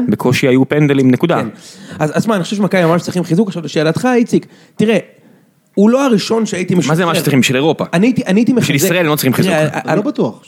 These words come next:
Speaker 2: תחת ההנחה ש-, בוא ניקח, אם מכבי היו עכשיו בבתים של הליגה, אה, היו השנה בבתים של איזשהו מפעל, אז בטוח שהוא היה צריך עוד חיזוק, הסגל הזה לא היה שורד. כבר עכשיו, אנחנו במחזור שלושים, מכבי בלי מיכה, צ'יקו,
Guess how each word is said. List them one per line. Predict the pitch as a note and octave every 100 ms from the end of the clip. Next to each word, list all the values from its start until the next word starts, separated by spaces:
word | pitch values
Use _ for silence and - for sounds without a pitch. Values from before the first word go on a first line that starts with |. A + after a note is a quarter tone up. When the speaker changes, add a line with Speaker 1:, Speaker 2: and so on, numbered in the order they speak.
| -
Speaker 2:
תחת | G#3 A#3+ A3
ההנחה | G#3 -
ש-, | F#3
בוא | D#3+ D#3
ניקח, | D#3+ - -
אם | A3
מכבי | G#3+ F#3+ F3
היו | E3
עכשיו | D#3+ D#3
בבתים | C3+ C3+ D3+ D3+
של | E3
הליגה, | C#3+ C#3+ C#3
אה, | - C3 C3
היו | C#3 D#3
השנה | D3 C#3+
בבתים | B2+ C3 A#2 B2+ E3
של | C#3+
איזשהו | D3 C#3+
מפעל, | C3+ - F#3+
אז | C#3
בטוח | B2 C#3 F3 D3+
שהוא | D3 C#3 -
היה | C3
צריך | B2+ B2+
עוד | C3+ B2
חיזוק, | D3 B2+ A#2
הסגל | - C#3 C#3
הזה | C3
לא | C#3
היה | C3+
שורד. | - D3 F#3+ - - -
כבר | - G3+
עכשיו, | A3 G3+ A#3+ A#3+ A3 A#3+ - -
אנחנו | D3+ D3
במחזור | C#3+ F3+
שלושים, | D#3+ D#3 G#3+ A3
מכבי | - F3 F3
בלי | D3 E3 D#3+ - _ -
מיכה, | D#3+ F#3+ F#3+ G#3 G#3
צ'יקו, | - F#3+ F3 C#3